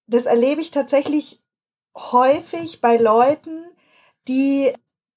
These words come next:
sich das Training aus dem Internet angeeignet haben. Also die haben im Internet gelesen, wie man Hundebegegnungen üben kann und dann machen die das und verfahren aber nach einem Kochrezept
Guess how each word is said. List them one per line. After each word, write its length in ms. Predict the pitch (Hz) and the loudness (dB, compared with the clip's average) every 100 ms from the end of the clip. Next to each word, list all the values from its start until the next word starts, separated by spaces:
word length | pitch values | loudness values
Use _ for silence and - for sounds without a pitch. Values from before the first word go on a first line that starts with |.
| - | -6
sich 280 | - 233 | -2 0
das 240 | - 226 - | 0 0 -2
Training 360 | 240 269 311 | 0 0 0
aus 160 | 254 220 | -2 -2
dem 100 | 233 | 0
Internet 440 | 262 294 269 208 | 0 0 0 -2
angeeignet 680 | - 185 180 - 175 185 180 | -6 -8 -8 -8 -10 -12 -12
haben. 380 | 170 165 156 - _ _ _ _ _ _ _ _ | -12 -12 -14 -20 _ _ _ _ _ _ _ _
Also 220 | 220 220 | -2 0
die 160 | 226 233 | 2 2
haben 100 | 233 | 2
im 120 | 220 | 4
Internet 460 | 240 311 330 269 - | 2 2 2 2 2
gelesen, 460 | 226 240 330 339 | 0 2 0 -2
wie 60 | 254 | 0
man 180 | 220 226 | 2 2
Hundebegegnungen 800 | 254 302 302 294 285 277 285 254 | 2 -2 -4 -4 -2 0 0 -2
üben 280 | 269 285 | -4 -6
kann 260 | 294 302 320 453 466 | -4 -2 -2 -2 -4
und 140 | 226 | -2
dann 140 | 226 | 0
machen 300 | 220 359 285 | 0 0 0
die 140 | 247 226 | -2 -2
das 420 | 196 269 523 - _ _ _ _ _ _ | -2 -2 -4 -10 _ _ _ _ _ _
und 540 | - 262 254 254 247 - _ | 0 2 2 -2 -10 -18 _
verfahren 520 | - 269 - 269 285 | -4 -4 0 2 2
aber 200 | 269 247 | 2 0
nach 180 | 247 240 | 0 0
einem 160 | 240 226 | -2 -2
Kochrezept 1000 | - 311 - 247 240 262 466 _ - | 0 0 0 -4 -2 -4 -4 _ -20